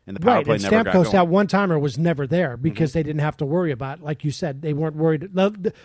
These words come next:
Speaker 2: like, pick your poison. Yeah, we'll take Corey Perry. Give it to Corey Perry in the middle.
Speaker 1: Mm-hmm.
Speaker 2: We'll, we'll go. We'll, we'll let you have that, but we're gonna, we're gonna stop Stamkos. You're not gonna let Braden Point all alone
Speaker 1: No.
Speaker 2: in the middle. So
Speaker 1: No, you had
Speaker 2: you're
Speaker 1: to
Speaker 2: absolutely
Speaker 1: respect
Speaker 2: right
Speaker 1: him
Speaker 2: about
Speaker 1: there.
Speaker 2: that.
Speaker 1: You had to respect him there,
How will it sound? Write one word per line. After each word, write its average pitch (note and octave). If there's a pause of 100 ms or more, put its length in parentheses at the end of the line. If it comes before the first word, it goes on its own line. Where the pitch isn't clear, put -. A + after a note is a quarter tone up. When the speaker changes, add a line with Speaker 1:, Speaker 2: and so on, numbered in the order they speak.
Speaker 2:
like, -
pick -
your G3
poison. E3+
Yeah, F#3
we'll F#3+
take F#3+ (180)
Corey F#3
Perry. D3+
Give G3+
it F3
to F#3
Corey F3
Perry D#3+
in C#3+
the C3
middle. B2+ (200)
Speaker 1:
Mm-hmm. A2
Speaker 2:
We'll, F3+
we'll G#3
go. G3
We'll, G3
we'll G3
let G3+
you F#3
have D#3+
that, E3 (260)
but E3+
we're E3+
gonna, D#3+
we're F3+
gonna D#3+
stop -
Stamkos. D#3 (220)
You're F#3+
not A3
gonna F3
let D3 (180)
Braden D#3
Point D3+ (300)
all C3
alone B2 (300)
Speaker 1:
No. A#2
Speaker 2:
in -
the A#2+ (120)
middle. A2+
So F#3
Speaker 1:
No, D3+
you A2+
had C#3
Speaker 2:
you're G#3+
Speaker 1:
to A#3
Speaker 2:
absolutely G3
Speaker 1:
respect D3+
Speaker 2:
right -
Speaker 1:
him C3
Speaker 2:
about B2
Speaker 1:
there. A#2+
Speaker 2:
that. -
Speaker 1:
You G#2
had A#2
to G#2+
respect G2
him E2
there, D2